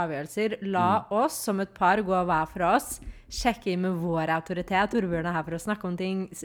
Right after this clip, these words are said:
Speaker 1: ring en kompis, ring en du virkelig stoler på, som du kan snakke med, eller bare høre med deg selv.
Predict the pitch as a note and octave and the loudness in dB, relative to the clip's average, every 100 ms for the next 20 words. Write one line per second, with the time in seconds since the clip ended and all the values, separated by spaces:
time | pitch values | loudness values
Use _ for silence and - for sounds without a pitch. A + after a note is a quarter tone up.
0 | F#3+ G3+ F#3 F#3 F3+ - F3 - F#3 F#3+ | 0 0 0 -2 -4 -4 -4 -2 -4 -4
1 | - - - G3 G3 F#3+ G3 - F#3+ F3 | -10 -20 -14 -2 0 2 -2 -2 -2 -2
2 | F#3 F3 F3 F3 G3+ E3+ - F3 E3+ G#3+ | -2 -4 -4 0 -2 -2 -8 -10 -8 -8
3 | F3 D#3 - F3+ G#3+ G#3+ - - - F#3 | -6 -8 -2 2 2 0 -8 -20 -6 -4
4 | E3+ F#3 E3+ - A3+ A3 - F#3+ G3+ G#3 | -2 -4 -4 0 0 0 -6 -8 -4 0
5 | G3+ F3 F3+ E3 G#3 F3+ E3 D#3 D#3+ D#3+ | 0 -2 -4 -2 0 0 -4 -6 -8 -8
6 | - F3 G#3+ | 0 2 2